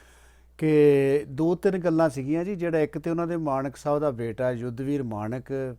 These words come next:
ਤੇ ਸਾਡਾ ਬੜਾ ਸਾਥ ਰਿਹਾ ਸੀ, ਟੂਰ ਟਾਰ ਇਕੱਠੇ ਕੀਤੇ ਹੋਏ ਨੇ। ਛੋਟਾ ਜਿਹਾ ਹੁੰਦਾ ਸੀ ਮਾਣਕ ਦਾ ਬੇਟਾ, ਸੌਰੀ, ਮਾਣਕ ਸਾਹਿਬ ਦਾ ਬੇਟਾ,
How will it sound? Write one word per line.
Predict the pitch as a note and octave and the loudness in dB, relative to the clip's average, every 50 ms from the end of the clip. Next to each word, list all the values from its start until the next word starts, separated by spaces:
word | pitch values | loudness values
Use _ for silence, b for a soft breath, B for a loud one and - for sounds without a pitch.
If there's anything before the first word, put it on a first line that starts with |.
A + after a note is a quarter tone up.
| _ _ _ | _ _ _
ਤੇ | - C3+ B2+ B2 A#2+ A#2+ A#2 A2+ A2+ G#2+ | -8 -6 -6 -6 -6 -6 -6 -8 -8 -8
ਸਾਡਾ | - B2+ B2 A#2+ C#3 C3+ | -6 -4 -4 -2 -4 -4
ਬੜਾ | B2 C3 B2+ C#3 | -4 -4 -6 -6
ਸਾਥ | C3 - - A#2 A#2 A#2 - C#3+ | -6 -6 -6 -6 -6 -6 -6 -4
ਰਿਹਾ | D#3+ E3 | -4 -4
ਸੀ, | D3+ - D3+ C3 | -4 -6 -8 -12
ਟੂਰ | - C3 C3 C3 B2+ | -10 -8 -8 -8 -6
ਟਾਰ | - C3+ B2+ | -6 -6 -4
ਇਕੱਠੇ | C3 C3 - B2 - - C3 A#2+ | -6 -6 -8 -10 -10 -10 -12 -12
ਕੀਤੇ | - A2+ A2 - - C3+ | -12 -12 -12 -10 -8 -8
ਹੋਏ | B2+ B2+ B2 A2+ | -6 -6 -6 -6
ਨੇ। | A#2 B2 B2 A#2 - - | -6 -8 -10 -10 -14 -14
ਛੋਟਾ | - C#3+ C#3 C3 - D3 | -12 -10 -10 -8 -6 -6
ਜਿਹਾ | D3 D3+ C#3 | -4 -4 -4
ਹੁੰਦਾ | B2 B2 A#2+ C3 B2 | -4 -4 -6 -6 -6
ਸੀ | A2+ A#2+ | -8 -8
ਮਾਣਕ | A#2+ A#2 A#2+ B2 B2 B2 A#2 - B2 A#2 - _ - - | -8 -6 -6 -4 -6 -6 -8 -12 -16 -18 -18 _ -12 -8
ਦਾ | B2 B2 | -6 -6
ਬੇਟਾ, | A#2 A2 A#2+ A2+ - B2 B2 | -6 -6 -8 -8 -6 -6 -8
ਸੌਰੀ, | A2+ - A#2+ A#2+ B2+ | -6 -8 -8 -8 -8
ਮਾਣਕ | A#2 A#2+ A#2+ A#2+ B2 A2+ | -8 -8 -8 -8 -8 -10
ਸਾਹਿਬ | - B2+ B2 B2+ | -8 -8 -6 -6
ਦਾ | C3 B2 | -6 -8
ਬੇਟਾ, | G#2+ A#2+ A2+ - C3 C3+ | -10 -10 -10 -10 -10 -10